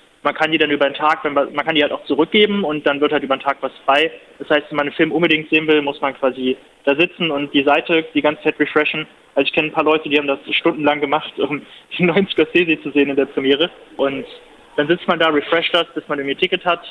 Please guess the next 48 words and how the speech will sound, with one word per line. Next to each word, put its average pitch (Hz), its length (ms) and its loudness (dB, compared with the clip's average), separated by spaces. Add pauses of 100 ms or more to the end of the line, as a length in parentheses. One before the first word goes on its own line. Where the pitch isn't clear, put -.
(180)
Also 143 200 2
es - 100 -4
ist - 80 0
schon 165 220 0
sehr 143 160 2
anstrengend, 139 500 -2
vor - 140 -2
allen 139 120 0
Dingen, 143 140 -4 (380)
weil 147 100 2
die 151 120 2
Vorstellungen 190 580 0
oft 175 240 -4
bis 175 100 -2
spät - 220 0
abends 175 340 0
gehen 175 200 2
und 147 100 -2
dann 143 240 -2 (480)
muss 160 160 -4
man 160 100 2
erstmal 156 240 0
zu - 140 -20
seinem 143 120 2
Hotel 175 340 0
zurück 175 440 2
und 143 160 -2
dann 139 360 0
ist - 520 -18
man 147 160 -2
sieben 160 140 -2
Uhr 156 80 4
morgens 160 340 0
wieder 143 220 0
wach 160 280 0
und, 135 300 -6 (800)
also 143 200 0
es - 80 -10
ist - 140 -12
wirklich - 360 -4 (260)
auch 147 160 -4
auf 143 120 -4
Dauer 147 220 2
schon 143 200 -6
so 139 60 0
ein 135 60 -4
bisschen 135 200 -6
ermüdend. 135 320 -4